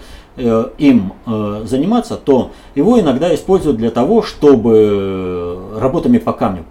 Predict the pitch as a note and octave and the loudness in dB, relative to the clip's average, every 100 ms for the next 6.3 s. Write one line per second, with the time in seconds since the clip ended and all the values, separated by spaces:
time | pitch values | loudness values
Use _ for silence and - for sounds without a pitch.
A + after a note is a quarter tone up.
0 | - D3 D#3+ E3 D3 - - - - F2+ | -14 -10 -8 -6 -8 -12 -12 -10 -10 -12
1 | - F2 F2 - C#3 - G#2 G2+ D#3+ D#3+ | -12 -12 -12 -8 -8 -6 -4 0 -2 -2
2 | D3+ - - C3+ B2 F#2+ - - - C#3 | -8 -8 -8 -8 -10 -14 -14 -14 -4 -4
3 | D3+ D3+ - C#3+ C#3 C3+ G2+ B2 B2 - | -4 -10 -8 -8 -8 -10 -8 -10 -10 -14
4 | - - - C#3+ G#3+ F#3 C#3 D3 C3 D#3 | -14 -12 0 2 2 0 -2 2 2 2
5 | C3 A#2+ F#3 A#3 - A2+ G2 G2 - A#2+ | -2 -2 -2 -2 0 -2 -2 -4 -6 -2
6 | F3+ G3 | 2 2